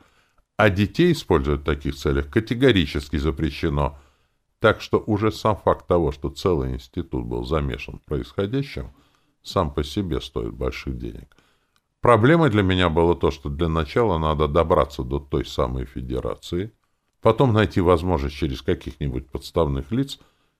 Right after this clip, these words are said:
или же какие-либо анонимные аккаунты передать им эту информацию, копию, естественно,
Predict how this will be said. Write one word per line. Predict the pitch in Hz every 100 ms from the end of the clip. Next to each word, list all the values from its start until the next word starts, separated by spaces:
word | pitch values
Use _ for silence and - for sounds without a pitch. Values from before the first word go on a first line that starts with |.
| _
или | 110 92
же | 76
какие-либо | 76 82 73 85 69 67 69
анонимные | 69 80 73 64 60 67
аккаунты | 71 76 64 64 139 151 _ _ _ _
передать | 131 123 110 151 147
им | 151
эту | 123 127
информацию, | 120 135 113 87 67 - 58
копию, | 60 101 67 64 58
естественно, | 58 - 57 - 55 53